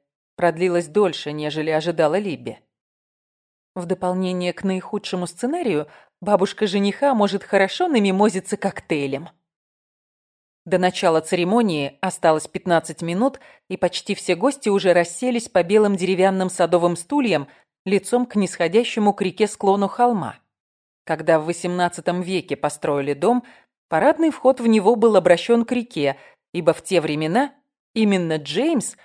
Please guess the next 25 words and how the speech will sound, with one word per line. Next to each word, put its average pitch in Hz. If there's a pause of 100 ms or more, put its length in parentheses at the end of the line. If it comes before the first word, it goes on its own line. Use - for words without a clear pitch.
(140)
являлся 185
здесь 160
этакой 240
супермагистралью. 170 (840)
Путники 330
в 208
большинстве 202
своем 208
приезжали 185
и 202
уезжали 185
по 208
реке. 202 (960)
Та 160
дорога, 170
что 165
ныне 175
вела 160
к 165
поместью 160
Вудмонт, 147 (340)
во 170
времена 170
Эзры 160
Картера 151